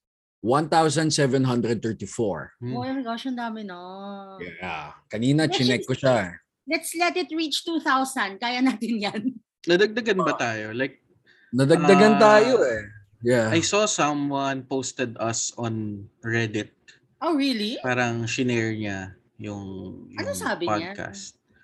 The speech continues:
Speaker 2: Wala lang, parang one of the, one of, uh, best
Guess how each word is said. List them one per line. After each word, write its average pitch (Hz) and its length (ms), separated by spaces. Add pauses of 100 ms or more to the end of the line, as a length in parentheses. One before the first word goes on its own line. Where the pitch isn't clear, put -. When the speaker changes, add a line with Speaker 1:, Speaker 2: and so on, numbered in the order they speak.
(260)
Speaker 2:
Wala 208 140
lang, 139 180
parang 135 320
one 131 240
of 131 80
the, 117 160 (160)
one 117 240
of, 113 160
uh, 107 540 (340)
best 113 560